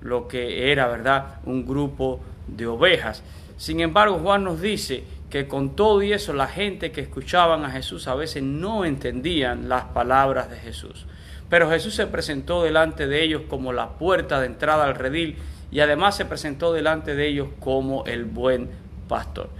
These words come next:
Pero quiero llegar a este versículo diez y quiero quedarme allí solamente en esta mañana. En los tiempos, ¿verdad?, de Jesús no faltaban los, ah, ladrones y los salteadores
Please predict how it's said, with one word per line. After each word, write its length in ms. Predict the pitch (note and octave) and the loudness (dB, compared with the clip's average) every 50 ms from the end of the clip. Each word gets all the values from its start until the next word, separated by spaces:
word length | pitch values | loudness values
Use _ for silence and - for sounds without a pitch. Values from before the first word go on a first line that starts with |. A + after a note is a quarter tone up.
| - - - - - | -14 -14 -10 0 4
Pero 220 | D#3+ E3 E3+ E3 | 6 6 6 8
quiero 160 | A3 A3 G#3 | 6 8 8
llegar 260 | G3+ G3+ G3 G3 G3 | 8 8 8 6 6
a 60 | F#3+ F3+ | 4 4
este 160 | F#3 G3 E3+ | 2 2 2
versículo 800 | E3 D#3 C#3 - - F#3+ E3+ - - E3+ E3+ E3+ E3 C3+ - - - | 2 2 0 -2 -6 -6 -6 -6 -6 -4 0 0 0 0 -2 -6 -6
diez 340 | - F3 F3+ D3+ A#2 - - - - - - - - - - | 0 2 4 4 2 2 -4 -12 -14 -14 -14 -14 -16 -14 -8
y 440 | - C3 C#3+ D#3+ F3+ F#3 - - - | -4 -2 0 0 0 -2 -4 -8 -8
quiero 260 | - D3+ E3 D#3+ D#3 D#3+ | -2 0 0 0 0 0
quedarme 640 | D#3+ C#3 C#3 C#3+ C#3+ C#3+ C#3+ C#3+ C#3 C3+ - - - - - - - | 0 4 4 4 4 4 2 -2 -4 -6 -8 -12 -14 -16 -12 -6 -2
allí 320 | B2 B2+ B2+ C3 D3 D3 | 0 0 0 0 -2 -2
solamente 640 | C3+ - C#3 C3 B2 B2 B2 C3 C3+ C#3 C3+ C#3 C3 | -2 -2 -4 -2 -2 0 0 0 0 -2 -2 -4 -4
en 80 | A#2 | -6
esta 240 | B2 B2+ A#2+ - B2+ | -6 -6 -6 -6 -6
mañana. 560 | A2+ A2+ A2 A2 A2+ C3 B2+ A2 G2 - - - - - - - - - - - - | -4 -4 -4 -2 0 2 2 2 0 -4 -10 -14 -16 -16 -16 -16 -14 -14 -14 -10 -4
En 200 | - C#3 C#3 C#3+ | 0 2 2 2
los 160 | C#3 C3+ C#3 | 2 0 0
tiempos, 420 | - G#3+ A3+ A#3 G#3 D3 D3 D3+ B2 | 2 4 4 4 4 2 -2 -4 -4
¿verdad?, 260 | C3 B2+ C#3 D#3 D#3+ | -2 2 4 4 4
de 60 | D#3 | 4
Jesús 500 | C3 C3 C3+ - - - F#3+ F3+ - - - - - - - - - | 2 -2 -6 -8 -6 -6 -6 -6 -6 -10 -14 -18 -20 -20 -20 -16 -10
no 260 | - B2+ C3 C#3+ D#3 C#3+ | -8 -4 -2 -2 -2 -2
faltaban 920 | - - D3 C3+ B2+ A2+ - - F3 F3+ E3 C#3+ C3+ C3 C3 C3 C3+ - - - - - - - | 0 0 0 0 0 0 2 6 6 8 8 6 4 2 0 -2 -4 -10 -14 -16 -18 -18 -18 -14
los, 600 | - B2 B2 B2+ C3+ C3+ C#3+ C#3+ C#3 C#3 - - | -10 -6 -2 0 0 0 0 -2 -4 -8 -10 -8
ah, 300 | - A#2 A2+ A2+ A2+ G#2+ F#2+ | -6 -4 -4 -4 -4 -6 -6
ladrones 800 | A2 A2+ A2+ A2+ A#2 C#3+ F#3+ G3+ F#3 D3+ D3 D3 C#3+ - - - | -6 -4 -4 -2 2 6 6 6 6 6 2 -2 -6 -8 -12 -12
y 100 | - A#2+ | -12 -10
los 280 | A2 A2 A#2+ A#2+ A2+ - | -10 -8 -8 -8 -8 -4
salteadores 840 | - B2 A#2+ A2+ - - A2 A#2 C#3 F3+ G3 E3+ D#3 D3+ D3 - | -2 -2 -2 -4 -4 -8 -4 0 2 4 6 6 4 2 0 -4